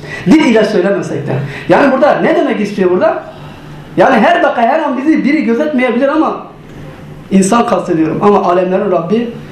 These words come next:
üzerimize bizi daima gözetmektedir kardeşlerim. İşte buna da hem İslam'da ihsan deniyor,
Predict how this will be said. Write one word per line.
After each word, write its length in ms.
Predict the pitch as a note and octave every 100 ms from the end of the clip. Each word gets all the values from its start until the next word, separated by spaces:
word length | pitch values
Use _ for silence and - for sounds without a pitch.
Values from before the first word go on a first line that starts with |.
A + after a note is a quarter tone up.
| - -
üzerimize 560 | E3+ F#3 F#3 F#3 G3
bizi 200 | - E3+
daima 400 | G3 F3 E3 F#3+ G3+ - - -
gözetmektedir 840 | D#3 D#3+ D#3+ E3+ D3+ E3+ D#3+ -
kardeşlerim. 440 | D3 D3 - - - - - - - - - - -
İşte 300 | F3 A3+ G3
buna 140 | G#3
da 80 | G3+
hem 180 | A3 A#3
İslam'da 340 | - G3 F#3+
ihsan 400 | F#3+ F3 A3 A3+
deniyor, 240 | A3 A#3